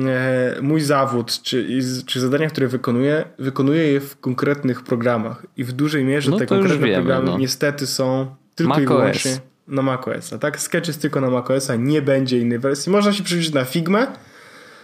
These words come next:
Speaker 1: ale to nie jest do końca to samo.
Speaker 2: No.
Speaker 1: Jest parę takich rzeczy po prostu, które ja robię i na któ-, które korzystam mocno, y, z Maca.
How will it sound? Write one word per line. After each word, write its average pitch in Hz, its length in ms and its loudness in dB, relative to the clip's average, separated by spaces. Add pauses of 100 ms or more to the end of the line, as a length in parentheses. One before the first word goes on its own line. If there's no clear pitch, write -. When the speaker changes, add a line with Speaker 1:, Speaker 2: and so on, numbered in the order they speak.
(460)
Speaker 1:
ale 165 100 0
to 214 100 2
nie 208 100 4
jest 180 140 2
do 156 80 0
końca 170 320 0
to 139 100 -8
samo. 101 320 -4 (1000)
Speaker 2:
No. 107 300 2
Speaker 1:
Jest 214 360 0
parę 208 200 2
takich 170 260 -2
rzeczy 170 240 -2
po - 120 -8
prostu, - 260 -2
które 139 280 0
ja 127 120 4
robię 131 540 2 (100)
i 139 160 -4
na 143 120 2
któ-, 131 340 -2
które 143 240 -2
korzystam 139 440 0 (1160)
mocno, 139 680 0 (560)
y, 135 60 -2
z 135 80 -2
Maca. 127 340 0